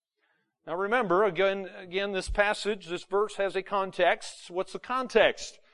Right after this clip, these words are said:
Well, if you back up to, we won't read all of chapters three and four,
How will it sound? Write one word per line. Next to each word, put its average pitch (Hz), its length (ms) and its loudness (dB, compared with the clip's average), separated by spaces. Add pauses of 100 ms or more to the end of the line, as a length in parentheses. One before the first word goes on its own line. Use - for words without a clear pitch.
(180)
Well, 170 120 -2
if - 80 -10
you 170 80 -8
back 190 260 6
up 208 180 8
to, 170 220 0 (220)
we 151 180 -8
won't 165 220 -2
read 165 280 0
all 139 200 6
of 123 100 -2
chapters 143 400 2
three 147 240 -6
and 117 100 -8
four, 175 440 0